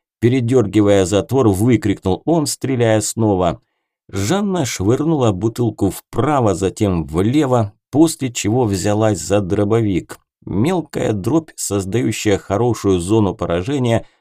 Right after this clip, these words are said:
рвала в клочья небольшие тушки, пытающиеся вырваться из огненной западни. «Отходим!» Сергей захлопнул дверь, за которой полыхал огонь, и начал запихивать его в дробовик патроны.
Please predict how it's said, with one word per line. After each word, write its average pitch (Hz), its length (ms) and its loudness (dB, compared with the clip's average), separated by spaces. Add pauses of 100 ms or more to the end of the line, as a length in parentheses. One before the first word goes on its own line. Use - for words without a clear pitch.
(100)
рвала 123 560 0
в - 160 -10
клочья 127 520 0
небольшие 101 720 2
тушки, 147 400 0
пытающиеся 101 1000 0
вырваться 101 680 0
из 95 260 -2
огненной 98 500 0
западни. 101 840 -2 (400)
«Отходим!» 110 760 0 (300)
Сергей 104 500 0
захлопнул 95 680 0
дверь, 123 320 0
за 110 160 0
которой 110 460 -2
полыхал 92 580 -2
огонь, 139 400 0
и 113 100 -2
начал 131 400 -4
запихивать 110 760 0
его 95 160 0
в 92 40 -2
дробовик 101 600 0
патроны. 98 640 -2